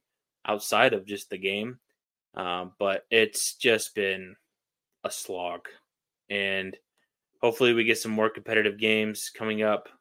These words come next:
Um, but this one, I don't see it being very competitive right from the jump. Michigan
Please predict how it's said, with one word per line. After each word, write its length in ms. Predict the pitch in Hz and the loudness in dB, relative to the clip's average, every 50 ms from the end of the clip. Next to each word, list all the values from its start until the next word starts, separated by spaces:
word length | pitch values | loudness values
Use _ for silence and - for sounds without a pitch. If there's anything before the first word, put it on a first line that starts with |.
| _ _ - | _ _ -6
Um, 440 | 98 98 98 98 95 95 95 95 - _ _ _ _ _ _ _ _ _ _ _ _ _ _ _ | -4 -4 -4 -4 -6 -8 -12 -16 -18 _ _ _ _ _ _ _ _ _ _ _ _ _ _ _
but 200 | - 98 92 92 | -2 -2 0 0
this 200 | 107 107 - - | -2 -2 -2 -2
one, 140 | 110 104 101 | -4 -2 -2
I 80 | 98 | 0
don't 240 | 98 101 101 85 - | 0 -2 -2 -4 -6
see 240 | - - 110 101 101 | -8 -6 -2 -2 -2
it 100 | 95 - - 117 113 113 117 _ | -2 -4 -8 -14 -20 -20 -20 _
being 300 | - 107 98 95 95 92 | -2 -2 -2 -2 -4 -6
very 320 | - 98 95 95 95 92 90 - | -4 -2 -2 0 -2 -4 -6 -10
competitive 520 | - 95 - 101 95 92 92 95 92 92 - - _ _ _ - | -16 -12 -8 -6 -6 -4 -4 -6 -8 -10 -12 -18 _ _ _ -6
right 220 | 98 92 90 - | -6 -6 -6 -6
from 160 | - 104 98 | -10 -10 -8
the 80 | 98 95 | -8 -8
jump. 300 | 98 98 95 95 - - | -8 -8 -8 -10 -10 -4
Michigan 600 | 113 110 107 - 113 104 101 101 101 101 98 98 | -4 -2 -2 -2 -2 -2 -2 -2 -2 -4 -6 -10